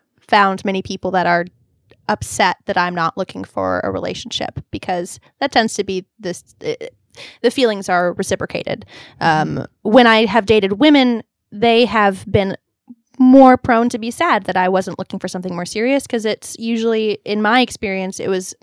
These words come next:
Speaker 1: more emotionally charged than sexually or just, "Let's have fun." Um, granted, those are the types of women that I was drawn to and the types of men that I was drawn to, but I found that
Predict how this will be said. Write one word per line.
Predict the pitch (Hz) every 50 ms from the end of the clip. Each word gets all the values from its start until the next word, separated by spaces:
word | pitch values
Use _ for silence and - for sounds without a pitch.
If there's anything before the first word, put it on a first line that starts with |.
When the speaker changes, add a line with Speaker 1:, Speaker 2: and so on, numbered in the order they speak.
| _ -
Speaker 1:
more | - 233 254 254 247
emotionally | 247 254 262 269 262 - - 233 214 202 190 185 185 185 185 - - - -
charged | - - 233 190 175 165 160 - - - - - - -
than | 196 180 175 175 175 175 175 -
sexually | - - 202 185 - - - 190 185 175 175 165 165
or | 160 160
just, | - - 160 165 - - _ _ _ _ _ _ -
"Let's | 196 180 - -
have | - - 190
fun." | - - 185 175 175 - - - - _ - - - - - -
Um, | 190 196 185 180 180 190 185 - - -
granted, | - 240 220 220 214 - 202 190
those | 185 185 190
are |
the | - 196
types | 185 - 170 160 - -
of | - 170 170 -
women | 165 170 160 165
that | 160 147
I | 151 160
was | 165 160 -
drawn | - 170 160 160 156
to | - 175
and | 165 170 160
the | 165
types | - - 160 156 -
of | - 160 -
men | 156 147 151
that | 165 -
I | 151
was | 165 175 -
drawn | - - - - -
to, | - 214 - 214 -
but | - - - - - _ - - - _ -
I | - 180 -
found | - - 180 156 156 160 139 - -
that | 175 160 -